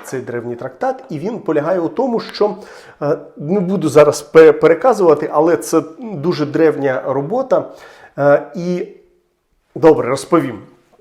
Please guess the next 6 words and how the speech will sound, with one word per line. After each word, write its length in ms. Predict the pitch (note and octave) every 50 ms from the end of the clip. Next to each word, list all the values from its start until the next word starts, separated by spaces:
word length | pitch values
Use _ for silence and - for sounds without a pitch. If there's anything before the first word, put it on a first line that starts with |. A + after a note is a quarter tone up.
| _ _ _ _ _ _ _ _ - _ _ -
Е, 60 | C3
е, 440 | C3+ B2+ B2+ B2+ B2+ B2+ A#2+ A#2 - - - - - - - E4 F3 E3+ D3 C#3+ - - - - _ _ _ _ _ _ _ _ _ _ _ _ _ _ _
людина, 440 | D3+ D3+ F3 D#3 F3+ A3 G3+ E3 D3
яка 240 | D3+ D3+ - D#3 C#3
досліджувала 840 | C3 D#3 D3+ - - F#3 G3 D3+ C3+ D3+ D#3+ C#3+ C#3+ C3+ C#3 C3+
зміни 640 | A#2 A#2+ D3 E3+ G#3 B3+ C#4+ C#4+ A3+ D3+ A#2+ -